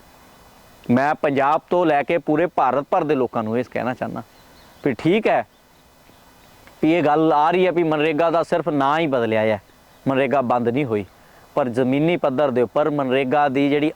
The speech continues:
ਅਸਲ ਆਤਮਾ ਹੈ, ਉਹਦੇ ਕੰਮ ਕ-, ਮਿਲਣ, ਲੋਕਾਂ ਨੂੰ ਕੰਮ ਮਿਲਣ ਦੇ ਜਿਹੜੇ ਅਸਲ ਅਸੂਲ ਹੈ, ਉਹਨਾਂ ਦੇ ਉੱਪਰ ਹਮਲਾ ਕੀਤਾ ਜਾ ਰਿਹਾ ਹੈ। ਅੱਜ ਜੇ ਮੈਂ ਇਕੱਲੀ ਪੰਜਾਬ ਦੀ ਗੱਲ ਕਰਾਂ, ਜਿੱਥੇ ਮੈਂ ਰਹਿੰਦਾ ਹਾਂ,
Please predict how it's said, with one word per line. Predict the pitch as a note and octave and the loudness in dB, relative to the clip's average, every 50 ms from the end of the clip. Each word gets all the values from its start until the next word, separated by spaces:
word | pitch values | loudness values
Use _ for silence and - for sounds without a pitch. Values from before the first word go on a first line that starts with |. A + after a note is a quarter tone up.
| C3 C#3+ | -2 -2
ਅਸਲ | - - F3+ - - B2+ | -2 -2 -4 -2 -2 0
ਆਤਮਾ | C3 C3+ C#3 - D#3 D#3 D#3 D3 | 0 0 0 0 -2 -2 0 0
ਹੈ, | C#3 B2+ A#2 G#2+ - - - - - - - - - - | -2 -2 -4 -6 -8 -14 -20 -20 -20 -20 -20 -10 -4 -2
ਉਹਦੇ | D#3+ F3 F#3 G3 - - | 0 0 0 0 0 0
ਕੰਮ | E3+ D#3 D#3+ E3 E3 D#3 | -2 -2 0 0 -2 -2
ਕ-, | - E3+ E3 D3 C3+ E3 | -2 -2 -2 -2 -2 -2
ਮਿਲਣ, | D#3+ D3 C#3+ D3 D#3 F3 F#3 F3+ | 0 0 2 2 2 2 2 2
ਲੋਕਾਂ | E3 E3 D#3 - F#3 F3 | 2 0 0 0 -2 0
ਨੂੰ | E3+ F3+ - | 0 -2 -2
ਕੰਮ | - E3 D#3 D#3+ D#3+ D#3+ | -2 -2 -2 0 0 0
ਮਿਲਣ | D#3 D#3+ D#3+ E3 | 0 0 0 0
ਦੇ | E3 E3 D#3+ | 0 0 0
ਜਿਹੜੇ | E3+ E3+ F#3 - D#3+ | 0 0 0 0 -2
ਅਸਲ | - G#3+ G3 E3+ D#3 | -2 -2 -2 -2 -2
ਅਸੂਲ | - - F3 F3 F#3+ F#3+ F3 | -2 -2 0 0 2 2 2
ਹੈ, | C3+ G#2 - - - - - - - | 0 -2 -4 -8 -20 -20 -20 -6 -2
ਉਹਨਾਂ | G#3+ A#3+ B3+ A#3+ G#3+ | 0 0 2 2 2
ਦੇ | F#3 | 0
ਉੱਪਰ | E3 C3+ - C3+ | 0 0 0 -2
ਹਮਲਾ | A#2+ B2 A#2+ B2+ C3 A#2+ | -2 -2 -2 -2 -2 -4
ਕੀਤਾ | - - G#2 - G#2 G2+ | -4 -6 -10 -6 -6 -2
ਜਾ | G2+ G2+ G#2 | 0 0 0
ਰਿਹਾ | A2+ A2+ A2 | 2 0 0
ਹੈ। | G2+ F#2+ - - - - - - - C3 C#3+ E3 | -2 -4 -8 -14 -20 -20 -18 -8 -2 0 0 0
ਅੱਜ | E3 D3+ D3+ F3 E3+ D3+ C#3+ D3 D#3+ E3 - _ _ _ - C3 | 0 0 0 2 2 2 2 2 0 -2 -6 _ _ _ -4 -2
ਜੇ | D3+ D#3 | 0 0
ਮੈਂ | D#3+ E3+ | 0 0
ਇਕੱਲੀ | - E3 E3+ F#3 F#3 | 0 0 2 2 0
ਪੰਜਾਬ | - - D3+ C3+ C3+ C#3 C#3+ D3+ D3+ D#3 | 0 -2 -2 0 0 0 0 0 0 0
ਦੀ | E3 E3+ D3+ | 0 0 0
ਗੱਲ | D3 C3+ B2 | 0 -2 -2
ਕਰਾਂ, | - C3 C3+ C3+ | -2 -2 -2 0
ਜਿੱਥੇ | B2+ C3+ - D3+ C#3 | -2 -2 -2 -2 -2
ਮੈਂ | B2+ B2 C3+ D3+ | -2 0 0 0
ਰਹਿੰਦਾ | E3 D#3 D#3 D#3 D#3 | 0 0 0 0 -2
ਹਾਂ, | D3+ C#3 C#3 D3+ E3+ | -2 -2 -2 -2 -4